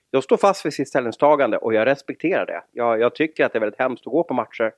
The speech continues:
som hockeysupporter. Som arbetande media kan tycka att, ja, men det är okej. Det vill säga, det finns en del uppsida. Men som, som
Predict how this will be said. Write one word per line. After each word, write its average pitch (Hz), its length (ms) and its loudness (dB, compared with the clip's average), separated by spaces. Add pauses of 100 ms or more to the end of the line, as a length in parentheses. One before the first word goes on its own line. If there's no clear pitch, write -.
(680)
som 117 220 -4
hockeysupporter. 127 840 0 (120)
Som - 240 -6
arbetande 127 500 2
media 143 460 4 (520)
kan 123 100 -4
tycka - 320 -4
att, - 100 -4 (320)
ja, 131 160 2
men 127 220 0 (360)
det 135 60 0
är 110 160 2
okej. 117 480 0 (160)
Det 117 60 -4
vill 107 80 -4
säga, 113 120 0
det 104 60 -2
finns 135 220 -2
en 117 60 -4
del 110 120 2
uppsida. 110 520 -4
Men 120 200 -2
som, 120 280 -8
som 120 220 -6